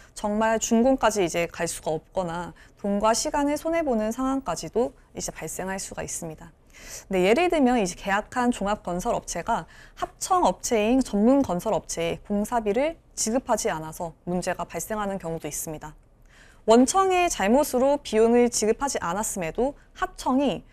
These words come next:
건축주 현장에서 유치권 행사를 해버리면은 공사가 중단돼서 대출 이자가 계속 발생하고 그, 그에 따라 이제 손해가 발생을 하게 되고 공사 기간이 늘어나는 등의 이제 문제가 발생할 수가 있죠. 이런 경우에 송사까지 휘말리게 되시면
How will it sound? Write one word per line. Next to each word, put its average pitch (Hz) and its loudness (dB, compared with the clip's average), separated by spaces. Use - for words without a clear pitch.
건축주 226 0
현장에서 330 2
유치권 254 0
행사를 277 0
해버리면은 240 -2
공사가 226 2
중단돼서 202 -4
대출 226 -2
이자가 185 -4
계속 - -4
발생하고 165 -8
그, - -20
그에 220 2
따라 202 -2
이제 254 -4
손해가 320 -4
발생을 175 -10
하게 247 -4
되고 226 -2
공사 208 0
기간이 202 -2
늘어나는 170 -4
등의 160 -10
이제 160 -10
문제가 175 -6
발생할 214 -8
수가 196 -10
있죠. 160 -14
이런 330 6
경우에 294 4
송사까지 381 0
휘말리게 302 0
되시면 170 -4